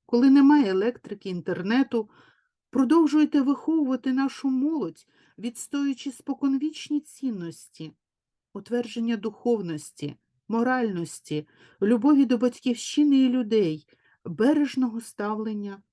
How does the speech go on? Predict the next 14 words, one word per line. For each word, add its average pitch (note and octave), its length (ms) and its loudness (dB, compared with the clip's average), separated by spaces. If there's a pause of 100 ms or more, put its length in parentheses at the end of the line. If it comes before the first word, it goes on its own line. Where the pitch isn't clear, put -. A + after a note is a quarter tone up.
(260)
до E3+ 180 -6
національних D#3+ 960 -4
надбань. D3 520 -6 (2000)
Тримаймося, G3+ 1040 2 (760)
єднаймося, G#3 1300 2 (520)
зберігаємо A3+ 880 6
спокій, - 840 0 (600)
віримо B3 680 2
в A#3 60 -6
З G3 100 -2
С A3 320 2
У, E3 280 2 (680)
наближаємо F3+ 1000 -2
перемогу. D3+ 680 -6